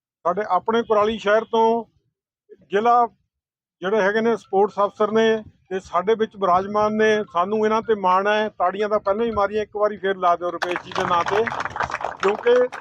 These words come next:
ਸਾਡੇ ਨਾਲ ਜੋ ਇਹ ਗੱਲ ਕਰ ਰਹੇ ਸੀਗੇ, ਇਹਨਾਂ ਵੱਲੋਂ ਸਪੋਰਟਸ ਡਿਪਾਰਟਮੈਂਟ ਵੱਲੋਂ ਹਰ ਤਰ੍ਹਾਂ ਦੀ ਲੋੜੀਂਦੀ ਮਦਦ ਸਾਨੂੰ ਇਹ ਕਰਨ ਲਈ ਤਿਆਰ ਨੇ। ਸੋ ਮੈਂ ਇਹਨਾਂ ਨੂੰ ਇੱਥੇ ਆਇਆ ਜੀ ਆਇਆਂ ਵੀ ਕਹਿੰਦਾ ਹਾਂ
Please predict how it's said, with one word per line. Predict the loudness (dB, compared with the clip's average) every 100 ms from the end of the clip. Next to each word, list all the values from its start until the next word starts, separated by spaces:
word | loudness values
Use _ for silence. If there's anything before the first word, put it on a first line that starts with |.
| -4
ਸਾਡੇ | -4 0 0
ਨਾਲ | 2 0
ਜੋ | 0 0 2
ਇਹ | 0
ਗੱਲ | -2 -4
ਕਰ | 0 0
ਰਹੇ | 2 2
ਸੀਗੇ, | 0 -2 2 2 2 -8 _ _ _ _ -6
ਇਹਨਾਂ | 0 0
ਵੱਲੋਂ | 2 2 2 2 0 -8 -20 -20 -20
ਸਪੋਰਟਸ | -14 -10 2 2 2 -2
ਡਿਪਾਰਟਮੈਂਟ | -12 0 0 2 0 0
ਵੱਲੋਂ | 0 -2 -6 -2 0 0 -2 -10 -20 -20 -12
ਹਰ | 0 0
ਤਰ੍ਹਾਂ | 0 -2 -2 -2
ਦੀ | -6 -10 -12 -18 -20
ਲੋੜੀਂਦੀ | -6 -4 -2 -4 -6
ਮਦਦ | -2 -2 0 -2 -2
ਸਾਨੂੰ | -4 -4 -4 0
ਇਹ | 0 0
ਕਰਨ | -4 -4
ਲਈ | -4 -6
ਤਿਆਰ | 0 2 2 0
ਨੇ। | -2 -2 -4 -16 -20 -16
ਸੋ | -2 -2
ਮੈਂ | 2 0 0 -2 -10 -12
ਇਹਨਾਂ | -2 0
ਨੂੰ | 0 -2
ਇੱਥੇ | -2 -2
ਆਇਆ | 0 0 -2
ਜੀ | -4
ਆਇਆਂ | -2 0 -2
ਵੀ | -4
ਕਹਿੰਦਾ | -4 -2 2 2
ਹਾਂ | 4 2 0